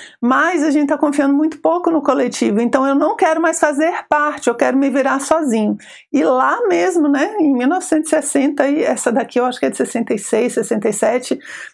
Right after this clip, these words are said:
né, ele já falava de uma tendência que hoje em dia é super clara, né, muito fácil de ver,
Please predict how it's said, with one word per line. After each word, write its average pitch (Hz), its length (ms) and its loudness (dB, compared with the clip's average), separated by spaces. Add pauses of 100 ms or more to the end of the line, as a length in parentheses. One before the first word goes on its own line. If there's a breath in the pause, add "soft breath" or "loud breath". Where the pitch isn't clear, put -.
(100)
né, 240 240 2
ele 254 240 2
já 254 240 0
falava 277 440 2
de 269 140 2
uma 285 160 2
tendência 254 500 0
que - 80 -8
hoje 254 180 2
em 254 100 2
dia 269 400 0
é 269 160 2
super 285 680 -2
clara, 233 460 0
né, 247 240 0
muito 262 320 0
fácil 254 340 -2
de 269 120 2
ver, 240 260 0